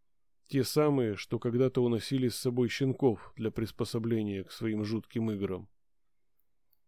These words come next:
Уже этих сведений хватило для того, чтобы принять решение на отмену быстрого истребления.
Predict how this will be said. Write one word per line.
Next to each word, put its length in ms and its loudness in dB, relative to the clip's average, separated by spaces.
Уже 340 2
этих 240 0
сведений 480 0
хватило 480 -2
для 160 -4
того, 280 2
чтобы 280 -4
принять 400 0
решение 480 0
на 140 2
отмену 440 2
быстрого 520 -2
истребления. 760 -2